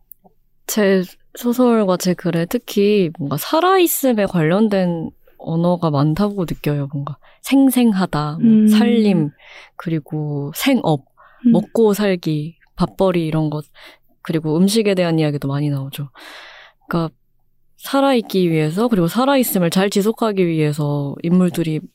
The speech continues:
Speaker 1: 움직이는 걸 많이 묘사하는 편인 것 같은데요.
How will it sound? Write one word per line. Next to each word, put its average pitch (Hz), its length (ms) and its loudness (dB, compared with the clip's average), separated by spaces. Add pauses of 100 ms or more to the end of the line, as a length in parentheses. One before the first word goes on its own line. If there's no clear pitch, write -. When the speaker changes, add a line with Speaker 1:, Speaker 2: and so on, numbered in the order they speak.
Speaker 1:
움직이는 185 540 0
걸 160 220 -2
많이 170 260 2
묘사하는 180 420 0
편인 185 260 0
것 170 100 -4
같은데요. 156 640 -6